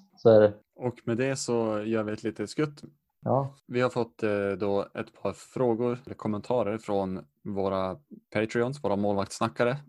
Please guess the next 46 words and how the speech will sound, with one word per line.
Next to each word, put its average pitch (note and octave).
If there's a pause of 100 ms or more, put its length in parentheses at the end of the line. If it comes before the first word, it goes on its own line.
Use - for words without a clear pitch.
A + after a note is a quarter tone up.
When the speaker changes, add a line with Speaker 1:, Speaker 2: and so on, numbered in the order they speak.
Speaker 2:
som A2
vi G#2
kallar G#2+
dem. A#2
Speaker 1:
Mm. B2+ (600)
Speaker 2:
Och G#2
det G#2+
är A2
Stefan A2
Rosvall B2+
som G2+
har G2+ (240)
sagt A#2+
det A2+
att G#2
vi A2+
pratar B2+
ju C3
mycket A#2
om G2
att F#2 (180)
träna F#2
elit. A#2 (200)
Eh, G#2
hur G2+
funkar G#2+
det G#2
med F#2+
eliten F#2
och, F2 (100)
och G2+
så G#2
här. F#2 (320)
Men A2+
då C3
är -
han C#3+
lite C3
nyfiken A2+
på, G#2+ (180)
vad A#2
är C#3
skillnaden B2
på A#2
att A2
träna G#2+